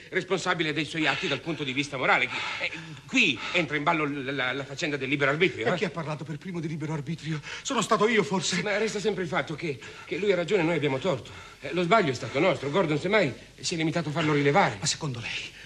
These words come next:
Speaker 2: secondo lei è un modo d'agire corretto quello di spiattellare tutto, tutto, in presenza del direttore generale e, e, e, e del presidente?
Speaker 1: Sì, ecco, se vogliamo, se vogliamo essere obiettivi,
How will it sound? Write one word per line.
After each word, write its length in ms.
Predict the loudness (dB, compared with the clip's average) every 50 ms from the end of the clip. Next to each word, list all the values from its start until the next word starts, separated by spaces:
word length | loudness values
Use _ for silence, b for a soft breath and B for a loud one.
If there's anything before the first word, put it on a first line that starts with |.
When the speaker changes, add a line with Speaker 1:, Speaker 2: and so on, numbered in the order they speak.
| B B B
Speaker 2:
secondo 380 | -4 -4 0 2 4 4 6
lei 240 | 6 6 6 6 4
è 240 | 0 -2 -2 -2 -2
un 140 | 0 0 0
modo 180 | 0 0 0
d'agire 340 | 0 0 0 0 0 0 2
corretto 440 | 2 2 4 4 2 2 2 -2 0
quello 160 | 2 2 0
di 80 | 0 -4
spiattellare 560 | -4 0 0 0 2 2 2 6 6 6 6
tutto, 640 | 8 6 6 4 2 2 4 6 6 6 2 0 6
tutto, 560 | 6 8 8 6 2 0 2 2 2 2 -2 -6 -4
in 160 | -2 -2 0
presenza 380 | 0 0 2 4 2 2 2 2
del 140 | 2 2
direttore 360 | 2 2 0 0 2 2 2 2
generale 580 | 0 0 4 6 6 6 6 4 2 2 0
e, 460 | -2 0 2 2 2 2 2 0 -2 -4
e, 680 | -4 -4 -2 0 0 0 0 0 0 -2 -2 -4 -6 -2
e, 60 | 2
e 20 |
del 160 | 2 4 4 4
presidente? 560 | 4 2 4 6 8 8 8 8 6 4 0
Speaker 1:
Sì, 60 | 0
ecco, 320 | 0 0 0 -2 -4 -8 -8 -8
se 100 | -12 -12
vogliamo, 380 | -12 -10 -8 -8 -8 -8 -8 -10
se 100 | -12 -16 -18
vogliamo 220 | -16 -16 -14 -14
essere 200 | -14 -16 -16 -18
obiettivi, 540 | -18 -16 -18 -18 -18 -18 -18 -16 -16 -16 -18